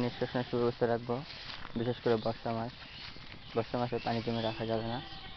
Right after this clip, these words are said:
একটু পানি জমে থাকলেই ঘাসের গোড়া নষ্ট হয়ে যাবে। তাছাড়া অন্যান্য সময় প্রতিবার ঘাস কাটার পর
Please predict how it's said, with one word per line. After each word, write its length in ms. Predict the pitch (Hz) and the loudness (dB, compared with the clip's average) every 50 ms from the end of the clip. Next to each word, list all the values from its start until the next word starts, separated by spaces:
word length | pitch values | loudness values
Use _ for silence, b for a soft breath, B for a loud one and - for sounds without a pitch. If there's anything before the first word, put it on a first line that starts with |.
| - - - - - - - - - 123 | -14 -14 -16 -16 -16 -16 -8 -4 -4 -4
একটু 140 | - - 127 - | -2 -2 0 2
পানি 120 | 120 117 117 113 | 2 2 4 2
জমে 160 | 120 117 117 - | 2 0 0 -2
থাকলেই 280 | - 110 - 113 117 131 - - - - - - - - | -6 -4 -2 -2 -2 -2 -4 -6 -8 -8 -10 -8 -6 -4
ঘাসের 240 | - 120 - - 113 104 | -4 -2 2 2 2 4
গোড়া 160 | 113 110 113 113 | 4 4 4 2
নষ্ট 180 | 113 113 - - 117 117 | 0 0 -2 -2 0 0
হয়ে 140 | 113 107 113 | 2 2 0
যাবে। 180 | 117 117 113 113 - - - - - - - - - - - - - - - - - - - - - - - - - - - - - - - - - - - - - - - - - - - - - - - - - - - - - - - | 0 0 -4 -6 -8 -10 -10 -12 -12 -14 -14 -14 -14 -14 -14 -12 -10 -10 -8 -8 -8 -10 -12 -14 -14 -14 -12 -12 -12 -12 -12 -12 -12 -12 -12 -12 -12 -12 -12 -12 -12 -12 -12 -12 -12 -12 -12 -14 -14 -14 -12 -12 -12 -12 -10 -12 -12 -12 4
তাছাড়া 280 | - 123 - - 143 131 131 | 4 4 6 6 6 6 6
অন্যান্য 280 | 127 123 123 123 120 127 123 - | 8 6 6 6 6 4 2 2
সময় 240 | - 123 127 123 127 135 - - - - - - - - - - - | 2 2 4 2 2 -2 -6 -10 -12 -12 -14 -14 -14 -12 -12 -10 -6
প্রতিবার 380 | - 104 - 127 120 120 120 120 117 - | -4 6 8 8 10 10 10 8 6 4
ঘাস 140 | - 120 - - - | 0 0 0 0 -2
কাটার 220 | 120 - 113 117 113 | 0 2 2 2 4
পর 120 | 117 123 | 4 2